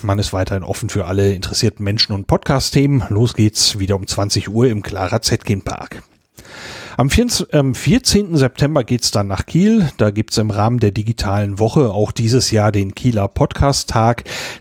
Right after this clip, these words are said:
dieses Mal zum dritten Mal. Und auch dieses Jahr geht's wieder ins K M T V. Los geht's um zehn Uhr. Dann gibt's am fünfundzwanzigsten September wieder das Podcast Meetup Leipzig.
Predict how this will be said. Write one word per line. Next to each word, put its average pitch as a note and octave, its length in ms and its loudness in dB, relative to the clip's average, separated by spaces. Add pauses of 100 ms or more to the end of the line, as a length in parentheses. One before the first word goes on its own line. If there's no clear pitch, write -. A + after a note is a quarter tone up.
dieses G#2+ 240 -2
Mal F#2 220 -8
zum G2 320 -4
dritten F#2+ 400 -4
Mal. B2 580 4
Und G2+ 160 -4
auch A#2+ 180 0
dieses F#3 360 0
Jahr D3 180 2
geht's B2+ 300 -2
wieder G#2 180 0
ins G2 160 -6
K G2+ 220 0
M F#2 160 -6
T F#2+ 120 -6
V. B2+ 460 2
Los C3+ 340 2
geht's G2 280 -2
um G2 160 -8
zehn A2+ 260 0
Uhr. E3+ 300 -4 (1500)
Dann A#3 360 2
gibt's F#3 200 0
am C#3 100 0
fünfundzwanzigsten D3+ 640 0
September G#2 720 2
wieder F#2+ 180 -4
das F#2 160 -4
Podcast - 560 -2
Meetup G2+ 420 -2
Leipzig. - 840 0